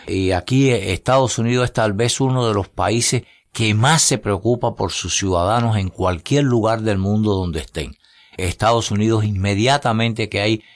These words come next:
peligro para la vida de los ciudadanos norteamericanos en cualquier otro país, inmediatamente manda aviones, manda ayuda, empieza, las embajadas empiezan a trabajar inmediatamente para ayudarlo.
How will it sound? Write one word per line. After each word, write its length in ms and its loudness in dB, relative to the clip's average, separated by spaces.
peligro 580 0
para 220 0
la 140 0
vida 340 2
de 60 2
los 180 -2
ciudadanos 600 0
norteamericanos 840 -2
en 80 -2
cualquier 380 -2
otro 240 -2
país, 260 0
inmediatamente 960 0
manda 320 0
aviones, 520 0
manda 320 0
ayuda, 560 2
empieza, 760 0
las 240 0
embajadas 560 2
empiezan 400 -2
a 100 0
trabajar 460 0
inmediatamente 720 0
para 200 0
ayudarlo. 540 0